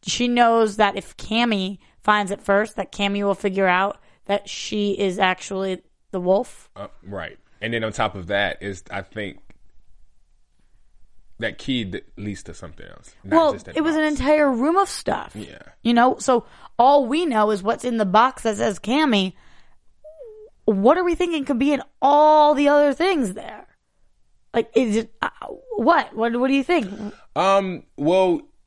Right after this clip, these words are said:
Speaker 2: it turns out that Francesca is a Guerrera roof, right? Gu-,
Speaker 1: Okay.
Speaker 2: Guerrera.
Speaker 1: So now we have the Guerreras.
Speaker 2: Yeah.
Speaker 1: Uh, I, I had to
Speaker 2: Well,
Speaker 1: write this.
Speaker 2: Marcellus, Marcel to-, uh, Marcellus. <laughs> Marcel told us about that. Well, uh, Francesca's side of the family when Haley came to his house,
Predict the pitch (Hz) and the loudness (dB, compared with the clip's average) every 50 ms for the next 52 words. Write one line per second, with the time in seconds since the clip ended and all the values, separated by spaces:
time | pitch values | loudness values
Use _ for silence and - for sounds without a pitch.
0 | _ _ _ 131 139 - 190 196 196 165 160 160 160 143 131 120 - 143 131 123 | _ _ _ -4 -4 -2 -2 -4 -2 0 0 0 0 0 -2 -2 -2 -4 -6 -4
1 | - 143 123 - - 123 104 110 107 101 101 92 82 82 - - - 90 107 98 | -4 -4 -4 -4 -4 -4 -4 -4 -4 -6 -6 -8 -8 -14 -20 -20 -12 -10 -8 -6
2 | 101 107 117 131 143 151 151 _ _ - 123 147 156 156 - - 151 170 - - | -4 -4 -4 -4 -6 -10 -12 _ _ -14 -12 -12 -12 -12 -12 -12 -12 -12 -14 -20
3 | _ _ - - - 107 98 90 82 - - - - 226 185 220 - 101 113 - | _ _ -20 -14 -10 -10 -10 -10 -12 -16 -8 0 0 0 0 0 -4 -4 -10 -10
4 | _ _ _ - - - 226 220 220 233 240 269 294 302 320 302 269 240 226 214 | _ _ _ -8 -2 -2 0 0 2 2 2 2 2 2 0 2 2 2 2 2
5 | 214 214 202 202 - 202 185 196 208 190 175 202 196 196 202 202 214 226 247 262 | 2 0 0 -4 -10 -6 -2 -2 -2 -2 -2 -4 0 2 4 4 4 6 4 4
6 | 269 277 277 - - 110 92 - - - - - 220 214 - - - - 202 202 | 4 2 0 -2 -8 -10 -10 -10 -14 -10 0 0 0 0 0 -8 -6 -2 0 0
7 | 196 - 196 190 190 208 226 214 220 156 156 151 143 143 139 131 - - 160 185 | 0 0 -2 -2 0 0 0 0 2 2 2 2 2 -2 -4 -4 -4 -4 -4 -2
8 | 196 170 135 - - - - - _ 117 117 117 107 - - 147 160 175 143 113 | -2 -4 -6 -6 -10 -18 -20 -18 _ -10 -10 -10 -10 -6 -6 -6 -4 -2 -4 -4
9 | 104 - - 104 107 107 95 90 87 87 82 - - 82 78 80 73 95 107 95 | -4 -6 -6 -6 -4 -4 -6 -8 -10 -12 -14 -14 -14 -14 -14 -10 -8 -6 -6 -4
10 | - 143 123 107 - - - - - 120 123 117 - - 156 180 190 170 - 147 | -4 -4 -6 -6 -8 -16 -18 -16 -4 -2 -2 -2 -2 -2 -4 -4 -4 -6 -6 -6
11 | 123 120 113 107 95 - - 107 98 101 101 95 85 87 95 101 104 104 95 80 | -4 -4 -4 -6 -6 -8 -12 -8 -6 -4 -4 -4 -6 -8 -6 -4 -2 -2 -2 -4
12 | - - - 98 98 90 85 85 80 - - - 87 80 - - 107 98 - - | -8 -12 -10 -8 -8 -6 -6 -8 -10 -12 -12 -12 -14 -14 -12 -12 -14 -12 -8 -8
13 | 123 - - 95 - 107 98 92 87 87 - 101 95 87 85 87 85 90 92 90 | -8 -8 -10 -12 -10 -10 -10 -10 -10 -12 -10 -10 -10 -10 -12 -14 -14 -14 -14 -14
14 | 87 - - 107 101 98 98 90 - 104 95 90 90 87 - 95 92 85 - 98 | -14 -12 -10 -10 -8 -8 -10 -10 -10 -12 -12 -12 -14 -14 -14 -14 -14 -12 -10 -8
15 | 92 98 113 - - | -8 -8 -10 -14 -20